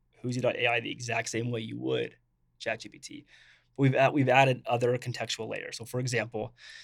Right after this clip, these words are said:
we've added what we call co-pilots. You could ask it a question th-, through the lens of a C E O, through the lens of leadership, through the lens of supply chain, through the lens of marketing,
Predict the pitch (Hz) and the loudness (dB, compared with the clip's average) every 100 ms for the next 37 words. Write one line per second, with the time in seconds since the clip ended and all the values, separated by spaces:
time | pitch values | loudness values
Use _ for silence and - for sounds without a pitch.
0 | - - _ 131 123 120 120 117 113 107 | -20 -20 _ 4 6 8 8 6 4 0
1 | 123 117 117 123 117 - 50 - - - | 0 2 4 4 2 0 -4 -8 -12 -14
2 | _ - _ _ _ - 123 120 123 120 | _ -20 _ _ _ -4 -2 0 2 6
3 | 123 - - 127 120 - 117 - 113 107 | 6 4 -2 0 0 2 2 2 -2 -4
4 | - 120 - 131 127 123 120 120 113 - | -8 -4 4 6 6 2 2 2 0 0
5 | 110 107 90 82 98 - _ _ _ - | -2 -2 -2 -4 -8 -14 _ _ _ -8
6 | - 127 123 117 113 113 110 107 117 117 | 0 2 4 2 0 -4 -4 -2 -2 -4
7 | _ _ _ - 127 123 123 123 120 110 | _ _ _ -4 -2 0 0 -2 -4 -6
8 | - 110 107 110 113 113 - _ 131 127 | -4 -2 -2 -2 -2 -4 -10 _ 0 2
9 | 127 123 120 110 110 117 110 113 | 2 2 2 0 -2 -2 -6 -8